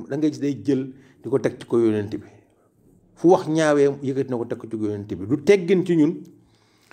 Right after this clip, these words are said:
du teggin ci ñun jullit ñuy répété wax yu ñaaw yooyu Abu Lahab doon teg ci yonent bi sallallahu alayhi wa sallam.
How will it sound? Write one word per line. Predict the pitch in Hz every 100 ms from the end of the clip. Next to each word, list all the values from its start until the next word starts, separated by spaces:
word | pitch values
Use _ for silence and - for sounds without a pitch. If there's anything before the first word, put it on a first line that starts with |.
| _ _ -
du | 127
teggin | 170 175 175
ci | 160
ñun | 151 135 139 139 147
jullit | 131 147 160 - - - _
ñuy | 123 135
répété | 135 151 147 135 139 135 - _ _
wax | 120 120
yu | 131 127
ñaaw | 123 113 107
yooyu | 120 131 151 151 - - _ _ _ -
Abu | 123 120 113 - - -
Lahab | 117 123 113 113 117 - _ _ -
doon | 110 107 -
teg | 110 -
ci | - 110 110 -
yonent | - 101 92 87
bi | 95 80 - -
sallallahu | - 104 95 95 85
alayhi | 90
wa | -
sallam. | - 67